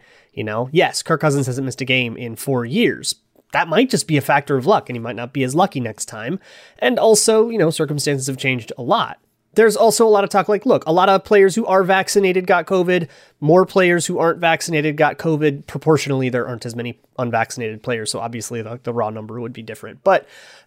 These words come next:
if you weren't vaccinated, you were a lot more likely to get covid, even with Omicron, which is getting pretty much everybody. Um, so I, I think it's okay to be frustrated with every player. Dalvin Tomlinson, Dalvin Cook, Harrison Smith, all these guys missed games on the covid nineteen list.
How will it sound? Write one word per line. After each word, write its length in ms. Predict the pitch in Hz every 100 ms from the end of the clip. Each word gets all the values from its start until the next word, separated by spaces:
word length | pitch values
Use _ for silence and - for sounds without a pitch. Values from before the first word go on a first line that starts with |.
| -
if 180 | 165 170
you 140 | 180
weren't 180 | 202 196
vaccinated, 480 | 185 180 185 165 147
you 80 |
were 60 | 135
a 60 | 131
lot 180 | 156
more 100 | 151
likely 300 | 143 139 147
to 80 | 135
get 160 | 131 127
covid, 260 | 139 131 135
even 260 | 175 180
with 100 | 165
Omicron, 540 | - 165 156 160 151 139
which 100 | 135
is 80 | 120
getting 180 | 156
pretty 160 | - 135
much 140 | 131
everybody. 460 | 135 127 127 123 117 _ _ _ _
Um, 720 | 156 139 135 123 117 110 82 _ _
so 500 | - 202 175 160 147 - -
I, 120 | 202 202
I 60 |
think 240 | 190 311 294
it's 260 | - - - - -
okay 260 | 196 - 202
to 60 | 151
be 80 |
frustrated 640 | 135 - 156 - 135 113 98 _ _ _
with 500 | 160 143 135 - - - _
every 240 | 196 247 208
player. 420 | - 131 110 131
Dalvin 300 | 135 127 117
Tomlinson, 400 | 240 285 233 180
Dalvin 260 | 139 117 120
Cook, 220 | 247 -
Harrison 260 | 139 123
Smith, 200 | 135 226 156
all 140 | 202
these 180 | 320 269
guys 240 | 262 226
missed 320 | 165 190 202
games 300 | - 185 180
on 80 | 139
the 80 | 131
covid 260 | 147 160 151
nineteen 500 | 139 - 180 190 131
list. 280 | 113 107